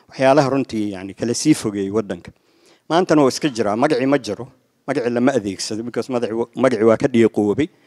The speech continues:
maadaama ay dad badan waagaasna ka qayliyeen, tartiib tartiib, tartiib tartiibna Soomaalida u baratay, oo lama isticmaalo. Laakiin dual track waxa loo yaqaano waa waxa hadda maanta meesha ka socda oo kaleeto. Mathalan, ee, xukuumaddiina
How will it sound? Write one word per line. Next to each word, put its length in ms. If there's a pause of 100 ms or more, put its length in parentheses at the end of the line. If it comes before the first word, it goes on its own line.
(280)
maadaama 320
ay 40
dad 180
badan 340 (160)
waagaasna 480
ka 140
qayliyeen, 440
tartiib 300
tartiib, 340 (180)
tartiib 360
tartiibna 340
Soomaalida 520
u 80
baratay, 340 (500)
oo 120
lama 200
isticmaalo. 460 (280)
Laakiin 240
dual 200
track 300
waxa 180
loo 160
yaqaano 400
waa 60 (100)
waxa 160
hadda 140
maanta 260
meesha 260
ka 80
socda 300
oo 60
kaleeto. 340
Mathalan, 400 (560)
ee, 240
xukuumaddiina 720